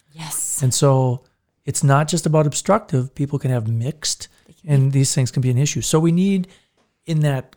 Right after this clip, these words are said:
Speaker 2: conversation we're having with patients, in our shared decision-making, we need to look at their health as well, their lungs.
Speaker 1: <laughs> Wait.
Speaker 2: We can't just g-, give
Speaker 1: Wait,
Speaker 2: them
Speaker 1: you,
Speaker 2: pills.
Speaker 1: wait, wait, wait. You mean you have to think about the entire person?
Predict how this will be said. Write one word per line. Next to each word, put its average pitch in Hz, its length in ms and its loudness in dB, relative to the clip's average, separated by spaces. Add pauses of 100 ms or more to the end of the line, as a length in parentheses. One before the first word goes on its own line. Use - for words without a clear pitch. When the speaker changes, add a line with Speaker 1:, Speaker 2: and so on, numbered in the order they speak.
(140)
Speaker 2:
conversation 123 880 -4
we're 170 100 -4
having 113 320 -6
with 110 160 -8
patients, 170 600 -6 (300)
in 117 120 -2
our 113 120 -2
shared 117 320 -4
decision-making, 120 840 -6 (440)
we 147 140 2
need 151 200 6
to 147 80 2
look 139 220 0
at 131 120 0
their 120 280 -2 (420)
health - 380 -12
as - 160 -12
well, - 300 -16 (400)
their 135 180 -2
lungs. 117 460 -4 (120)
Speaker 1:
<laughs> 170 80 -10
Wait. 202 200 -2 (640)
Speaker 2:
We 135 80 4
can't 147 460 2
just 131 420 0
g-, 135 120 -12 (760)
give 139 100 0
Speaker 1:
Wait, 226 260 6
Speaker 2:
them 226 60 -2
Speaker 1:
you, 226 100 4
Speaker 2:
pills. - 140 0
Speaker 1:
wait, 190 200 2
wait, 139 160 0
wait. 104 200 -8 (140)
You 185 140 -4
mean 180 400 -6 (280)
you 180 260 -6
have 175 260 0
to 180 80 -8
think 170 220 -6
about 165 240 -10
the 160 100 -10
entire 156 460 -8
person? 151 580 -12